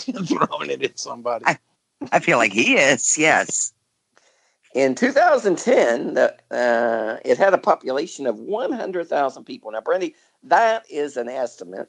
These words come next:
Speaker 3: uh, you know, 'cause, you know, maybe one day someone went to the grocery store and they were only ninety-nine thousand nine hundred ninety-nine. So bear
Speaker 2: Maybe.
Speaker 3: with
Speaker 1: And
Speaker 3: me.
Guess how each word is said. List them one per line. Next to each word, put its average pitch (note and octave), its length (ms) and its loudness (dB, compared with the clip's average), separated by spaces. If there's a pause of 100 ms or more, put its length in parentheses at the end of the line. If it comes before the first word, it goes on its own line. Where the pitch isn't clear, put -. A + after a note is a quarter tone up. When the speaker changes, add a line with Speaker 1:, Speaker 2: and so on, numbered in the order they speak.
Speaker 3:
uh, A2 240 -4
you C3 100 0
know, A#2+ 120 0
'cause, - 340 2
you C3 140 0
know, B2 100 4
maybe B2 300 2
one B2+ 260 4
day C#3 540 2
someone C#3 920 0
went C#3+ 260 -2
to D3+ 160 -14
the D#3 100 -6
grocery D3+ 360 4
store G#2+ 280 -4
and G2+ 100 -6
they G#2+ 80 -6
were A#2 160 2
only A#2+ 340 -2 (500)
ninety-nine A#2+ 540 2
thousand A#2+ 320 4
nine A#2+ 160 -4
hundred A#2 300 -2
ninety-nine. A#2 720 -2
So G#2 360 2 (540)
bear D#3+ 200 4
Speaker 2:
Maybe. D#3 80 0
Speaker 3:
with D#3 180 -2
Speaker 1:
And D#3 100 2
Speaker 3:
me. F#3 80 4